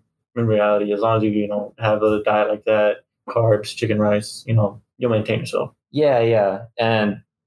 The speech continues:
Speaker 2: you, you, you'll, you, you get most of the nutrients and macros and micros
Speaker 1: Mm-hmm.
Speaker 2: from the food that you eat as opposed to supplements. So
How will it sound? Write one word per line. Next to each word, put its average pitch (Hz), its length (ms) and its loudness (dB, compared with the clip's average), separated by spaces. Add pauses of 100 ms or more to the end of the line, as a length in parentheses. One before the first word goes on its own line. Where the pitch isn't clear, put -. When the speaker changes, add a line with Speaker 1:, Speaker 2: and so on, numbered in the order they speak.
(140)
Speaker 2:
you, 147 180 2
you, 156 560 0 (840)
you'll, 151 540 -2 (1700)
you, 135 520 0 (180)
you 127 100 -2
get 160 300 2
most 131 440 -2
of 117 260 0 (100)
the 120 60 2
nutrients 123 920 -2
and 98 460 0 (500)
macros 110 440 0
and 98 140 0
micros 113 680 0
Speaker 1:
Mm-hmm. 113 200 2 (120)
Speaker 2:
from 95 440 0 (120)
the 101 60 -2
food 107 320 0
that 120 180 0
you 135 140 0
eat 135 320 -2 (360)
as 110 120 0
opposed 110 440 0
to 117 100 -2
supplements. 131 680 0 (680)
So 120 540 0